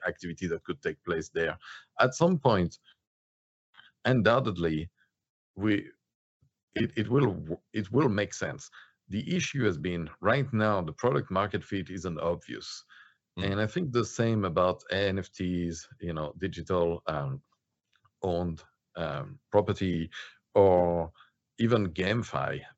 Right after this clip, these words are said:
Speaker 1: We are moving towards more serious games and engaging, you know, on, on digital entertainment, I would say,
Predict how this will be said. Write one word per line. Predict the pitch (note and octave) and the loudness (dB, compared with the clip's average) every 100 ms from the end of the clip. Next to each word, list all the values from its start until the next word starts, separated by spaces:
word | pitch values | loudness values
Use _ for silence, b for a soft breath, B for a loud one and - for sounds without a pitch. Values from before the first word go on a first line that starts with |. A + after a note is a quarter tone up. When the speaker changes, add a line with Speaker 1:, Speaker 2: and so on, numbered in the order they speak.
| F2 | -4
Speaker 1:
We | F#2+ G2 - _ _ - | -2 -2 -8 _ _ 4
are | G#2 A#2 B2 A#2 A2+ b _ | 6 6 4 0 -6 b _
moving | G2 B2+ B2 A#2 G#2+ G2+ - | 4 6 6 4 4 0 -2
towards | F#2+ F#2 F2+ E2 - _ b b _ _ _ _ _ _ _ _ _ _ _ _ _ _ G2 | 0 4 2 0 -10 _ b b _ _ _ _ _ _ _ _ _ _ _ _ _ _ 0
more | G2 G2+ F#2+ | 6 6 6
serious | - C#3 C3+ G#2+ E2 | 6 8 8 6 0
games | C#2 D#2+ D#2 - E2+ - _ | -4 -6 -6 -10 -16 -20 _
and | F#2+ F#2+ F#2 G2 | -2 -2 -2 -4
engaging, | F#2+ E2+ B2+ D3 A#2 G#2+ F#2+ F#2 B B B _ | -4 0 0 2 0 0 0 -2 B B B _
you | G2 | -2
know, | F#2 | 0
on, | G2 - _ _ - | 0 -4 _ _ -6
on | G#2+ G2+ | -2 -2
digital | F2 A#2 B2 A2+ G#2+ | 0 0 2 2 2
entertainment, | G2+ F#2 E2+ A2+ C#3 A#2+ E2 D#2 | 2 -2 0 2 4 2 0 -4
I | E2 | -6
would | E2 D#2+ | -6 -6
say, | - D2+ | -4 -4